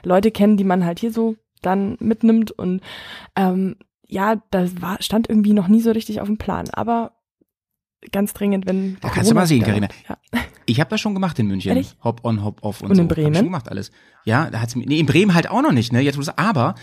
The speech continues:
Speaker 2: ich habe mal gelesen in einem Buch, man soll, damit man seine Stadt wirklich kennt, mal eine Nacht im Hotel verbracht haben, in seiner eigenen Stadt.
Speaker 1: Okay.
Speaker 2: Das soll irgendwie einen neuen Blick auf seine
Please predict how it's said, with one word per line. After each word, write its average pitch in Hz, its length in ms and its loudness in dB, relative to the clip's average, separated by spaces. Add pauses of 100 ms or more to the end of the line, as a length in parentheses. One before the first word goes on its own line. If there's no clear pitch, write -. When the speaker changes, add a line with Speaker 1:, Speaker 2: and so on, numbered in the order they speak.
(240)
Speaker 2:
ich 123 160 -4
habe 190 180 0
mal 170 200 2
gelesen 120 480 2
in 107 120 0
einem 101 260 0
Buch, 143 360 -6 (300)
man 113 200 0
soll, 117 400 2
damit 123 260 0
man 131 120 2
seine 113 200 4
Stadt 117 460 -2
wirklich 120 380 0
kennt, 123 400 0
mal 104 240 0
eine 151 240 2
Nacht 143 280 0
im 120 180 2
Hotel 123 340 2
verbracht 85 540 -6
haben, 65 260 -6 (120)
in 101 120 -2
seiner 110 320 0
eigenen 135 320 -2
Stadt. - 360 -8
Speaker 1:
Okay. 165 460 -2
Speaker 2:
Das 117 180 -2
soll 120 180 2
irgendwie 120 420 0 (140)
einen 117 320 6
neuen 139 320 4
Blick 135 300 0
auf 113 200 -2
seine 117 380 4